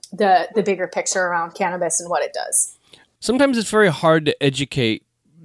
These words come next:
Speaker 2: the public on a, uh, product, bes-, because sometimes the messaging just doesn't stick, and you have, you, you know, you only have so much marketing you can put out there.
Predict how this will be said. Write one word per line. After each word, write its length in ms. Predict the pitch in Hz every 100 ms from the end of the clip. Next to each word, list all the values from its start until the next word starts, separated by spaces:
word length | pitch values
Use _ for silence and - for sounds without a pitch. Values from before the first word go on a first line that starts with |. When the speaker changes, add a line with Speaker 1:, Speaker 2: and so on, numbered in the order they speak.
| 139
Speaker 2:
the 140 | 175 135
public 680 | - 170 160 143 127 - _ - - _
on 340 | - 123 123 120
a, 220 | 117 113
uh, 140 | 110 -
product, 500 | - 147 139 127 -
bes-, 240 | 127 - - -
because 300 | 139 170 -
sometimes 500 | 262 240 202 156 127
the 140 | 135
messaging 560 | 135 139 151 135 120 110
just 220 | 131 -
doesn't 320 | 127 110 90
stick, 500 | - - 156 113 - - - -
and 480 | - 135 131 127 117 - _ -
you 120 | 160
have, 240 | 175 175 160
you, 200 | 175 165
you 160 | 165 160
know, 60 |
you 100 | 170
only 140 | 190 196
have 180 | 156 -
so 240 | - 185
much 240 | 180 156
marketing 600 | 143 139 147 151 127 117
you 100 | 113
can 220 | 117 123 -
put 200 | 131 117
out 260 | 120 117
there. 340 | 113 107 107